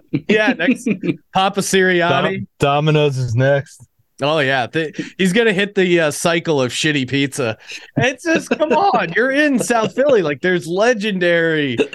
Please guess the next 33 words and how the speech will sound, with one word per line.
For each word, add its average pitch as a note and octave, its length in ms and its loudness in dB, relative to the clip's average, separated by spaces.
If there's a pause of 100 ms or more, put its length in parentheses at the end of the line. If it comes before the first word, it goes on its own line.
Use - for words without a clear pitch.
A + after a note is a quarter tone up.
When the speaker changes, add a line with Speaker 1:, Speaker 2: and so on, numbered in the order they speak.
(280)
Speaker 2:
pizza A#3 340 0
places A2 520 -4
there. A2 240 0
It's B2 160 -4
really, D3+ 580 0 (380)
it's F3+ 160 -2
really D4 220 4
the A3 100 4
only G3 220 0
thing D#3 200 -2
Nick D3+ 140 -4
Sirianni A#2+ 760 -2
has C3 220 -4
done A#2+ 240 -2
wrong A2+ 280 -2
this G#2 180 -8
season, A2 480 -4
um, A#2 540 -4
<laughs> - 20 -20
is D3+ 380 -6
his C3+ 180 -8
pizza C3+ 360 -4
order. A#2+ 360 -2 (800)
But F3+ 120 0
that's A3+ 200 0
how A#3 80 2
you G3+ 80 2
know F#3 160 2
things E3+ 200 -2
are D#3+ 80 -2
going D3+ 280 0
well, B2 320 0
and A2 180 -6